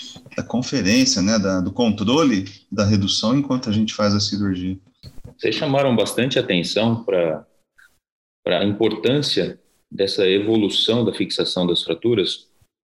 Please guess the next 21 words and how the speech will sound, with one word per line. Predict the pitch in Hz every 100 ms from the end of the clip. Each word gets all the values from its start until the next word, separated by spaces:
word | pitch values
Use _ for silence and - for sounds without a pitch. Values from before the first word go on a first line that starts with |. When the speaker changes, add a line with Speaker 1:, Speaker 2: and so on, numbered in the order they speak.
| _ _ -
Speaker 2:
multifragmentadas | 98 107 - - 92 90 82 92 90 85
com | 92
a |
utilização | 87 92 87 - 90
de |
placa | 85 87 87
e | -
parafuso, | 85 - 131 117 - - - - - _
mas | 117 131
eu | 160
tenho | 180
observado | 170 107 85 98 110 90
também, | - 87 90 117 92
não | 92
sei | - 107
se | 110 107
isso | 107
é | 98
uma | 95
impressão | 90 87 - 95
minha, | 90 110 117 87